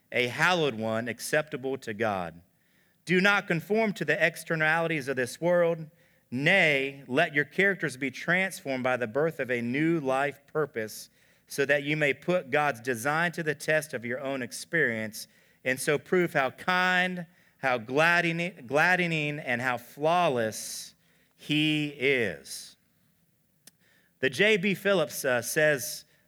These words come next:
the second verse this way, "Don't let the world around you squeeze you into its mold." That just makes a moldy Christian. "But let God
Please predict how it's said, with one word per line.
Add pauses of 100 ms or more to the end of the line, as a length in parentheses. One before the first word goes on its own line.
(120)
the
second
verse
this
way,
"Don't
let
the
world
around
you
squeeze
you
into
its
mold." (2500)
That
just
makes
a
moldy
Christian. (3250)
"But
let
God